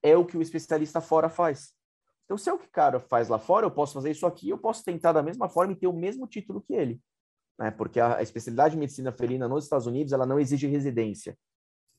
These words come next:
como outras especialidades de outras áreas, né? Então, foi nessa que eu entrei nessa loucura, e foi uma loucura mesmo, porque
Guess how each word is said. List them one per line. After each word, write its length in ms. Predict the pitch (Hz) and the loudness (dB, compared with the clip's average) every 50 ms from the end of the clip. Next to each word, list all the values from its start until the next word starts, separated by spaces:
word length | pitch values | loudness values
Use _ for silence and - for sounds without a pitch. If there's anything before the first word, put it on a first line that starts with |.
| _ _ _ _ | _ _ _ _
como 320 | - 139 143 143 151 143 | 0 2 2 2 2 4
outras 460 | 135 135 135 135 135 131 143 135 131 131 | 4 4 6 4 4 2 0 0 0 -2
especialidades 640 | - 131 123 - 135 120 120 113 117 120 117 117 | -4 -8 -2 -2 -2 0 2 2 2 2 2 -2
de 100 | 113 120 | -4 -4
outras 380 | 120 117 113 117 123 127 117 117 | -4 -4 -2 -2 -4 -4 -2 0
áreas, 520 | 117 110 101 95 98 95 - - - _ _ _ _ _ _ _ _ _ _ | 0 0 0 -2 -6 -10 -14 -20 -20 _ _ _ _ _ _ _ _ _ _
né? 140 | - 104 107 | -10 -8 -6
Então, 480 | 110 110 110 113 120 123 127 131 143 - - - _ _ _ _ _ _ _ _ _ _ _ _ _ _ - | -6 -6 0 2 2 2 2 0 -6 -12 -16 -20 _ _ _ _ _ _ _ _ _ _ _ _ _ _ 0
foi 120 | 143 147 | 0 2
nessa 340 | 139 135 139 151 143 156 156 | 2 2 2 2 0 -2 -2
que 80 | 147 156 | 0 0
eu 80 | 151 | 0
entrei 320 | 147 143 143 - 131 135 135 | 0 0 0 2 2 2 2
nessa 320 | 135 127 - - 127 123 | 0 -4 -4 -4 -4 -4
loucura, 640 | 120 117 120 131 143 135 143 - - 151 151 156 160 | -4 -2 0 2 2 2 0 0 4 6 6 6 6
e 20 | |
foi 160 | 143 - 151 | 4 2 0
uma 160 | 151 143 147 147 | 2 2 2 4
loucura 460 | 151 160 160 - - 151 160 160 147 | 4 2 2 2 2 2 2 2 0
mesmo, 360 | 135 127 135 151 151 151 139 | -2 -2 -4 -4 -4 -6 -10
porque 400 | - 127 117 - 135 127 123 | -12 -14 -2 0 0 0 0